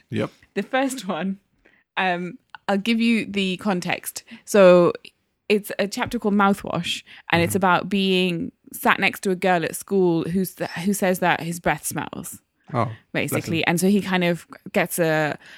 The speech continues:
Speaker 2: uh, he gets really self-conscious about it, and it's kind of like he's be-, he's bullied a little bit about it. <laughs> And this is what he says right at the end of this chapter. I love this.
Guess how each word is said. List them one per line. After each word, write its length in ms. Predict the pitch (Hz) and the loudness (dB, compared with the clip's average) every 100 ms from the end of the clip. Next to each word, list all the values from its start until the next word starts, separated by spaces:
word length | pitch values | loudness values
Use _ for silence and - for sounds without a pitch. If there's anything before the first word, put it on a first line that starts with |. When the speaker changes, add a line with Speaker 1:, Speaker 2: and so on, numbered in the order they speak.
| - | 0
Speaker 2:
uh, 40 | 190 | 2
he 100 | 175 | 4
gets 180 | 190 196 | 2 4
really 120 | 190 | 2
self-conscious 560 | 190 170 - 185 180 175 | 2 0 2 0 0 -4
about 300 | 175 156 147 | 0 0 2
it, 220 | 151 147 - - _ - | 0 -2 -8 -20 _ 2
and 640 | 165 156 156 156 151 - - - | 6 6 4 2 -2 -4 -10 -12
it's 120 | 208 | -10
kind 220 | - 202 170 | -4 -2 0
of 60 | 175 | 0
like 180 | 151 175 | -2 -2
he's 140 | 190 | -4
be-, 180 | 175 - | -2 -2
he's 180 | 196 156 _ _ _ | -2 -4 _ _ _
bullied 420 | 180 196 214 165 143 | 2 8 8 8 0
a 80 | |
little 200 | 139 - | 0 -2
bit 160 | - - | -4 -4
about 260 | - 135 104 | -2 -4 -4
it. 140 | 139 - - _ _ _ _ - | -8 -10 -20 _ _ _ _ -6
<laughs> 100 | 202 - - | -6 -4 2
And 140 | 208 | 6
this 140 | 208 233 | 6 6
is 120 | 233 | 4
what 320 | 196 165 - _ | 4 2 -2 _
he 140 | 202 196 | 0 2
says 340 | 175 156 165 | 0 -2 -2
right 140 | 196 202 | -4 -2
at 60 | |
the 80 | 196 | -4
end 120 | 170 | -4
of 60 | 151 | -6
this 120 | 151 | -6
chapter. 340 | - 160 - 147 | -8 -12 -10 -10
I 80 | |
love 200 | 151 160 | -10 -12
this. 180 | 143 147 | -12 -12